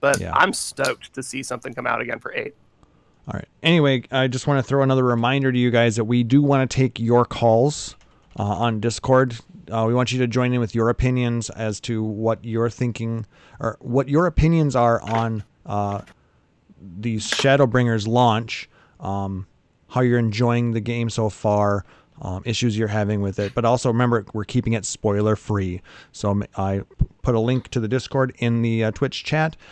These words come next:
Speaker 2: Go ahead and click on that and jump into the call-in channel, and we'll bring you in and you can join in on a discussion with us. So let's go ahead and jump right into, uh, uh, our discussion with, uh, early access.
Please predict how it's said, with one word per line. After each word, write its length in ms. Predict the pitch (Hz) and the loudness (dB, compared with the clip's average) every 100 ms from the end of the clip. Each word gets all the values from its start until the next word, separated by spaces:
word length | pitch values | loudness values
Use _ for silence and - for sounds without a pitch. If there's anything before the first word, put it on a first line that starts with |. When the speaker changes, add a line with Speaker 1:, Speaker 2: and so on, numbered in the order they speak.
| - - | -12 0
Speaker 2:
Go 80 | |
ahead 120 | 123 117 | 2 2
and 60 | |
click 200 | 135 127 | 0 2
on 180 | 131 127 | 2 2
that 200 | 135 123 | 0 0
and 160 | 117 110 | -4 0
jump 240 | 131 131 143 | 0 0 0
into 440 | 147 156 - 156 | 0 2 0 0
the 120 | 143 | 0
call-in 480 | - 185 220 220 156 | -2 -2 0 2 2
channel, 520 | - 123 110 107 120 - - - | 2 2 4 2 0 -6 -20 -10
and 180 | 113 113 | -4 0
we'll 160 | 117 110 | 2 2
bring 220 | 123 123 | 2 2
you 160 | 120 131 | 4 4
in 180 | 151 127 | 4 2
and 260 | 120 110 - | 0 -4 -6
you 120 | 117 | -6
can 160 | 117 117 | -4 -2
join 180 | 120 | 0
in 140 | 123 120 | 0 0
on 120 | 117 | 0
a 20 | |
discussion 480 | 110 107 123 113 92 | -4 -2 0 0 -4
with 160 | 90 - | -8 -10
us. 380 | 76 - - - | -12 -12 -14 -18
So 200 | - 135 139 | -6 2 2
let's 140 | - | 2
go 120 | 208 | 2
ahead 140 | 208 202 | 4 2
and 100 | 156 | 2
jump 220 | 175 120 | 2 0
right 300 | 113 147 151 | 2 2 2
into, 420 | 135 143 135 131 | -2 -2 0 2
uh, 220 | 123 120 110 - - - _ - | 4 4 2 -6 -20 -20 _ -8
uh, 200 | - 113 | -2 -2
our 140 | 113 107 | -2 -6
discussion 680 | 117 117 123 120 - 123 | -6 -4 -2 -2 -2 -4
with, 260 | 127 123 - | 0 -2 0
uh, 160 | 120 120 | -2 -2
early 260 | 110 120 123 | 0 2 4
access. 760 | 131 - 123 87 - - - | 2 2 -2 -2 -6 -8 -10